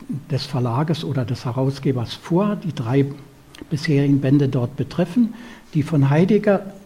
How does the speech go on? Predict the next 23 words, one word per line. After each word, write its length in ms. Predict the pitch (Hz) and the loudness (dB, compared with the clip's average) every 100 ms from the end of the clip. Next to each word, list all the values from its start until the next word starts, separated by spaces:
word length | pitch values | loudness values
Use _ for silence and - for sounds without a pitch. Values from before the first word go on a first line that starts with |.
| - | -10
sogenannten 680 | 123 160 160 151 147 143 156 | -2 2 4 4 4 2 0
schwarzen 500 | - 143 127 - 135 | -2 -4 -4 -2 0
Heften, 640 | 120 170 - - 233 254 - - - | 0 -2 -4 0 0 0 -6 -18 -8
Hefte 260 | - 170 170 | -2 0 0
bilden 500 | 170 180 180 196 185 | 0 4 4 4 0
ein 340 | 165 165 180 185 - - | 2 4 4 2 -6 -4
in 100 | 170 | 0
der 80 | 143 | 2
deutschen 420 | 156 156 - 185 | 4 2 2 0
Geistesgeschichte 1040 | 170 208 - 165 - 165 - 170 - 202 202 208 | 2 0 -2 -8 -6 -4 -2 -2 -2 -4 -4 0
nicht 340 | 156 175 - | 2 2 2
nur 100 | 185 | 0
der 100 | 160 | 2
letzten 340 | 151 160 - 147 | 2 0 -2 -2
Jahrzehnte 560 | 156 - 160 170 170 | -2 -2 0 2 0
einzigartiges 760 | 170 180 170 170 160 156 151 - | 0 0 0 -4 -4 -2 -2 0
Manuskript. 720 | 156 131 127 - 196 196 - - | 0 0 -2 -4 -4 -4 -10 -4
Von 140 | 160 | 0
neunzehnhunderteinunddreißig 1040 | 151 151 147 - 180 202 180 156 160 196 165 | 2 2 -4 -2 0 2 2 0 -2 -2 -6
bis 160 | 156 - | -6 -2
zum 220 | 147 143 | 0 2
Anfang 360 | 160 165 175 160 | 0 0 -2 -2
der 220 | 147 | -2